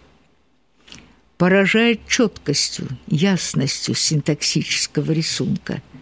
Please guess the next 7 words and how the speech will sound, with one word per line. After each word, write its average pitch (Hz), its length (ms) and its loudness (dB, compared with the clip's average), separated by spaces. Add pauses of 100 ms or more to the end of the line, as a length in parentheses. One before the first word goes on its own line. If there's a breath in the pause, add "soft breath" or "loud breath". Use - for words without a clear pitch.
(920 loud breath)
структурной 226 960 2
стройностью 170 1200 0 (140)
и 254 80 2
цельностью. 123 880 -2 (2000 loud breath)
Особенно 214 640 4
важна 202 480 2
роль 214 280 2